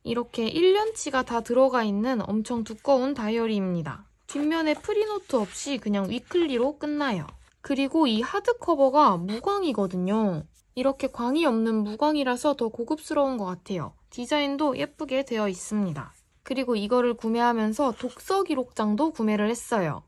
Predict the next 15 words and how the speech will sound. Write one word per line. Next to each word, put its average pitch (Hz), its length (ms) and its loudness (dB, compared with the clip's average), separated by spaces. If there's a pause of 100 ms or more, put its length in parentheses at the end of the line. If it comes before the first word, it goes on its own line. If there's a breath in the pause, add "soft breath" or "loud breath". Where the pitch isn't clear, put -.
(140)
근데 269 380 2
저는 233 320 0
이렇게 302 300 0
작은지 359 420 0
몰랐는데 220 640 2
생각보다 349 600 0
엄청 202 340 0
작더라고요. 208 960 0
가로 220 300 0
구십오, 233 500 -2
세로 381 260 0
백사십팔이고 285 1040 0
가격은 220 480 -2
구천 302 360 -2
원입니다. 202 560 0